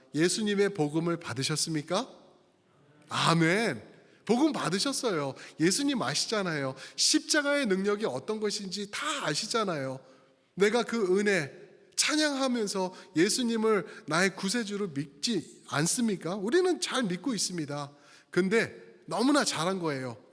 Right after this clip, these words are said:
Good start, good start. 딱 그게 정답이에요. Good start. 좋은 시작을 하신 겁니다. 맞는 시작,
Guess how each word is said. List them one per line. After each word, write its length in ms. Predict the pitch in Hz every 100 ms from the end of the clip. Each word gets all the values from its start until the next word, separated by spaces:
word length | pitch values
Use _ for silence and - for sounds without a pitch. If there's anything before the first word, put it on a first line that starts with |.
| -
Good 180 | 220 -
start, 600 | - - 175 135 - - _ _
good 160 | 226 -
start. 560 | - - 151 131 - _ _ _ _ _ _
딱 200 | - -
그게 240 | - 196 202
정답이에요. 640 | 165 175 175 143 131 117 - - - _
Good 220 | 185 240 - - - -
start. 680 | - - 220 202 139 - - - _ _ _
좋은 380 | - 175 247 247
시작을 420 | - 220 220 196
하신 300 | 190 226 254
겁니다. 400 | 214 170 135 127
맞는 500 | 117 123 202 240 254
시작, 440 | 220 - 190 165